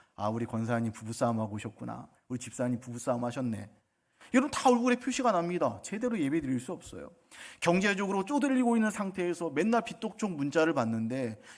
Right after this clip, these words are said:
예배당에 나와서 아무렇지도 않게 하나님을 찬양하고 기분 좋게 웃으면서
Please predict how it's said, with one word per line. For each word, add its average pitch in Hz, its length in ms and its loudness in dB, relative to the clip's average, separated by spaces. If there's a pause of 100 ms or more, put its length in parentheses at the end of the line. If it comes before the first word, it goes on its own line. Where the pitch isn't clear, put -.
예배당에 180 480 6
나와서 151 400 6
아무렇지도 185 600 2
않게 165 280 2
하나님을 202 480 0
찬양하고 175 580 -2 (100)
기분 175 280 -2
좋게 170 180 -2
웃으면서 151 540 0